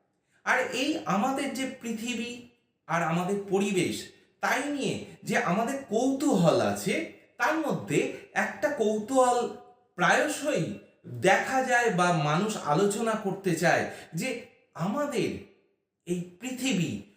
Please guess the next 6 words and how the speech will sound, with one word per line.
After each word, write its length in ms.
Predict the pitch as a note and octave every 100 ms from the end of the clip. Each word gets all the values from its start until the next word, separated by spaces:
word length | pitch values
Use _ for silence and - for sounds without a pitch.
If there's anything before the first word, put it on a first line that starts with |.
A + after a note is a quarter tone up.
| _ _
তার 140 | G#3+ A3 A2 -
বয়স 380 | B2+ F#3+ A3+ - - -
কত, 240 | G#2+ - G#2 - - - _ -
আর 140 | A3+ - -
কিভাবেই 580 | C#4+ C#4+ D4+ D#4 F3 - - - -
বা 180 | G3+